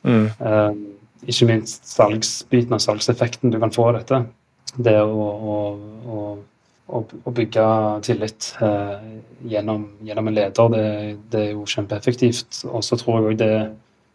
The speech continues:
Speaker 2: det at en leder kan gå foran på den måten, gjør også at, eh, flere vil føl-, følge etter. Så jeg føler på mange måter at lederne har et visst an-, visst ansvar for å sette en, en standard. Så jeg tror ledere, ehm, jeg tror ledere er nødt til å finne seg i at det,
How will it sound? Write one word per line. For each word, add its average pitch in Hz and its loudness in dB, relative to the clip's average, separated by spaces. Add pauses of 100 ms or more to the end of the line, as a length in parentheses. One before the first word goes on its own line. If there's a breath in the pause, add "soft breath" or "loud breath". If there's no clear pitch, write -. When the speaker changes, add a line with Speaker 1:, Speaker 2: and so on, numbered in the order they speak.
(480)
Speaker 2:
det 123 8
at 117 4
en 123 6
leder 117 4
kan 120 0
gå 117 0
foran 131 4
på 131 0
den 120 6
måten, 107 0 (440)
gjør 107 0 (140)
også 107 0
at, - -6
eh, 101 0 (300)
flere 110 4
vil 107 -4
føl-, 101 -6
følge 107 4
etter. 139 -2 (540 soft breath)
Så - -4
jeg 117 -4
føler 107 2
på 117 0
mange 107 2
måter 107 2
at 110 -4
lederne 104 2
har 104 0
et 110 -4
visst 107 -2
an-, 98 -6
visst 113 -2
ansvar 107 0
for 120 -4
å - -6
sette - -8
en, 101 -8
en 110 -4
standard. 120 2 (840)
Så - 0
jeg 123 0
tror 135 2
ledere, 117 4 (340)
ehm, 113 6 (420)
jeg - -12
tror 123 2
ledere 117 6 (120)
er 113 4
nødt 117 2
til 127 2
å 123 2
finne 110 4
seg 117 2
i 117 6
at 117 4
det, 110 6